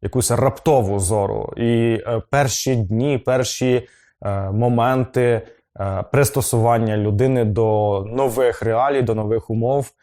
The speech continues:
відсутності зору загалом. Це, е, фактично експеримент,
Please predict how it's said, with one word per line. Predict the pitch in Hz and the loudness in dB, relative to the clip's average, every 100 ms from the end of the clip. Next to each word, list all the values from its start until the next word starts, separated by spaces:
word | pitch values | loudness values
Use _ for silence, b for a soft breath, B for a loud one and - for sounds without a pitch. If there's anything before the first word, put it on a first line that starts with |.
| _ _ _ _ 107 | _ _ _ _ 0
відсутності | 131 - - 165 143 123 - | 0 2 0 2 0 -2 -2
зору | 117 120 117 113 | 0 2 2 2
загалом. | 110 104 113 104 95 - _ _ - | 0 0 0 -2 -4 -14 _ _ -6
Це, | - 131 117 - B B B - | 2 2 2 -2 B B B -10
е, | 92 | -8
фактично | - - - 156 - 127 127 | -6 -4 0 0 0 -2 -2
експеримент, | 135 - - - 127 120 123 156 - | -2 -4 -2 0 2 2 0 -2 -6